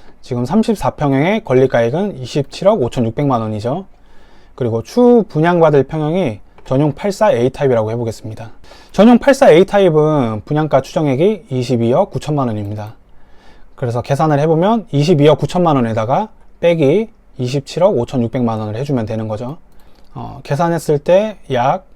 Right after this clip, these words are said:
사억 육천육백만 원을 환급받게 됩니다. 자, 표에서 보시면 이제 마이너스로 표시된 부분들이 있는데요.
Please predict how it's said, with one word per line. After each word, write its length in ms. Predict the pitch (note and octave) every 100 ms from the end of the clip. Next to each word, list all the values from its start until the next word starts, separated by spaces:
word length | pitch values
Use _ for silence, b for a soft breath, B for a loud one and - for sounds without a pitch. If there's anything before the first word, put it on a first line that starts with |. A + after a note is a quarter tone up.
| -
사억 400 | - C3+ D#3 B2
육천육백만 640 | A#2 C3+ A2+ C#3 B2 G#2
원을 600 | G2+ - - - C3 C3
환급받게 640 | - - F#3+ F#3 - -
됩니다. 380 | A2+ G#2 G#2 G#2 - - b b b -
자, 220 | E3+ C#3
표에서 360 | - D4 C4
보시면 520 | F3+ F3+ F3+ D#3+ D#3+ B2
이제 140 | C3
마이너스로 460 | A#2+ D#3+ G#3 G3 F3+
표시된 380 | G3+ G#3 F3+
부분들이 340 | C3+ D3 C#3+ B2+
있는데요. 540 | A#2 A2+ A#2 D3 F3